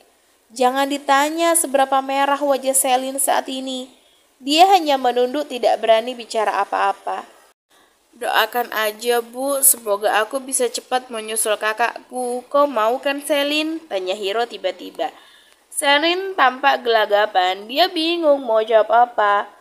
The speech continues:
"Sudah, tidak usah pakai tanya mau apa tidak, langsung aja datang ke rumahnya," kata Lisa membantu menjawab. Selin pun hanya bisa tersenyum kikuk.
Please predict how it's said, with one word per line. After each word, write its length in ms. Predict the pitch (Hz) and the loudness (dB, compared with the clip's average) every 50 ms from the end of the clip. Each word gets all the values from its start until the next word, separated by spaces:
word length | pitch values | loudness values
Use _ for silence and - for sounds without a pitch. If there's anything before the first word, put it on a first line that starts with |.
| _ _ _ _ | _ _ _ _
"Sudah, 960 | - - - 190 190 196 190 - - 185 185 185 190 190 196 202 208 220 214 | -16 -12 -10 -8 -8 -8 -10 -8 -4 -2 2 4 4 4 4 4 2 2 0
tidak 240 | 220 226 214 202 - - | -2 -4 -4 -4 -4 -4
usah 160 | 214 - 233 214 | -4 -4 -6 -4
pakai 320 | 214 220 214 - 220 214 | -4 -6 -6 -4 -6 -4
tanya 600 | - 220 214 214 214 220 220 220 226 233 240 226 208 | 0 0 0 0 0 -2 -8 -6 -4 -4 -4 -4 -4
mau 240 | 214 220 220 220 220 | -4 -2 -2 0 0
apa 160 | 220 226 226 | 0 -2 -2
tidak, 800 | - 233 233 226 220 208 208 226 233 240 247 254 262 262 - - | -4 -8 -12 -12 -16 -6 0 6 8 10 10 10 10 6 4 0
langsung 400 | - 151 180 202 - 190 175 - | -4 -4 -4 -4 -4 -6 -6 -4
aja 400 | 95 139 156 151 202 247 320 339 | -6 -6 -4 -4 -4 -4 -2 -2
datang 320 | 349 349 349 349 339 330 | -2 -2 -2 -2 0 0
ke 80 | 320 330 | 0 0
rumahnya," 560 | 320 311 302 311 320 320 320 330 311 311 320 320 - - - _ _ _ _ _ _ _ | 0 0 0 0 0 0 0 0 0 0 0 -2 -6 -14 -20 _ _ _ _ _ _ _
kata 280 | - 339 339 339 349 349 | 2 2 4 6 6 6
Lisa 320 | 349 349 339 - 381 370 | 6 4 2 4 4 4
membantu 440 | 359 359 311 269 247 240 240 240 240 233 | 4 2 2 2 2 2 2 0 -2 -2
menjawab. 600 | 226 214 214 208 208 190 190 185 180 180 170 175 - - - _ _ _ _ _ _ | -4 -6 -6 0 2 4 4 4 4 4 2 0 -4 -10 -20 _ _ _ _ _ _
Selin 400 | - - - 294 294 294 294 294 | -8 -2 0 2 2 2 2 2
pun 280 | 320 339 339 349 359 330 | 0 -2 -2 -2 -4 -4
hanya 400 | 320 311 254 247 254 262 262 262 | -2 -2 -2 -2 -2 -2 -2 -2
bisa 360 | 240 247 254 - - 285 277 | -4 -4 -2 0 0 0 0
tersenyum 520 | 277 262 262 269 - 254 240 233 220 220 - | 0 -2 -2 -2 -4 -6 -6 -10 -12 -10 -10
kikuk. 480 | 240 226 220 - - 208 190 180 - | -8 -10 -10 -6 -6 -4 -4 -4 -8